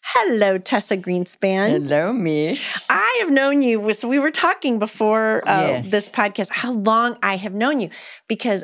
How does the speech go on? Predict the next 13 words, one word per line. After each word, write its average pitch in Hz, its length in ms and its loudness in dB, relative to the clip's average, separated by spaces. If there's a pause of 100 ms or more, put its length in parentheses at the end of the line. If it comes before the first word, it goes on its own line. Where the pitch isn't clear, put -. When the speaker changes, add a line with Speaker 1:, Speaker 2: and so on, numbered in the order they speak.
Speaker 1:
I 220 380 -2
was 233 260 -2
once 196 560 -2
writer, 208 580 0
editor 185 440 0
for 185 160 -8
Spirit 226 400 -2
Seeker 247 340 -4
magazine, 170 720 -2 (180)
and 185 160 0
I 180 220 -2
interviewed 214 840 0
you 165 340 0